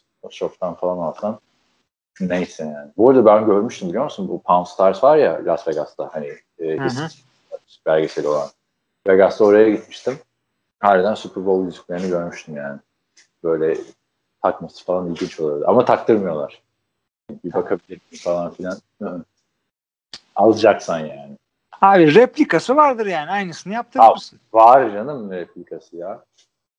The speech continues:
Speaker 1: Amazon'la falan girin. Her takımın şeyi var. Yani aynısını yaptırırsan da işte Chad Johnson gibi. Chad Johnson diyor ben niye zenginim diyor hala. Çünkü diyor oyunculuğum boyunca bir tane bile şey takmadım diyor.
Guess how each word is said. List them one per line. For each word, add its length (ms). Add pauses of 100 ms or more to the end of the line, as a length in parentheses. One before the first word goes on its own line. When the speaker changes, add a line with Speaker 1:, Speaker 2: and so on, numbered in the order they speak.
(280)
Speaker 1:
Amazon'la 560
falan 340
girin. 240
Her 260
takımın 320
şeyi 400 (340)
var. 300 (1500)
Yani 220
aynısını 600
yaptırırsan 680
da 100 (880)
işte 100
Chad 200
Johnson 400
gibi. 160
Chad 240
Johnson 400
diyor 140
ben 220
niye 140
zenginim 480
diyor 160
hala. 340
Çünkü 360
diyor 420 (220)
oyunculuğum 480
boyunca 420
bir 160
tane 320
bile 280 (100)
şey 220
takmadım 500
diyor. 160